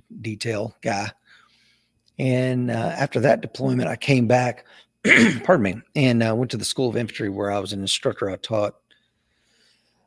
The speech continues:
uh, I was an oh three eleven instructor, rifleman instructor. So I taught, uh, patrolling, military operations and urban terrain, close combat,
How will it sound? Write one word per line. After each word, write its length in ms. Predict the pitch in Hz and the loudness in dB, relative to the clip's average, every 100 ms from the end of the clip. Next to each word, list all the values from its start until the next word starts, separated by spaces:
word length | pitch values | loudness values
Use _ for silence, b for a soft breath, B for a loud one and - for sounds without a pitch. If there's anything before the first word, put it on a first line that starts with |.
| _ - | _ 0
uh, 220 | 135 127 - | 4 4 2
I 40 | |
was 140 | 170 123 | 0 0
an 80 | |
oh 100 | 117 | 0
three 180 | 151 139 | 0 2
eleven 240 | 120 127 117 | 4 4 4
instructor, 420 | 101 - 104 107 | 0 -4 -4 -4
rifleman 400 | 104 117 117 101 | -2 -2 -4 -6
instructor. 380 | - - 104 113 | -6 -6 -6 -6
So 180 | - | -4
I 40 | 107 | -4
taught, 460 | - 123 110 110 - - | -2 0 0 -2 -8 -12
uh, 220 | 113 98 | -10 -10
patrolling, 800 | - - - 143 139 135 135 131 - _ - | -12 -6 0 2 2 -2 -4 -6 -10 _ -6
military 500 | 120 131 123 131 113 | -4 -2 -2 0 0
operations 500 | 110 113 104 110 95 | 0 -4 -6 -8 -10
and 80 | |
urban 260 | 98 98 95 | -10 -8 -8
terrain, 540 | - 127 123 120 117 | -8 -8 -6 -4 -6
close 340 | 117 - 107 - | -8 -8 -8 -8
combat, 720 | - 120 117 110 110 110 113 | -8 -6 -4 -4 -2 -4 -6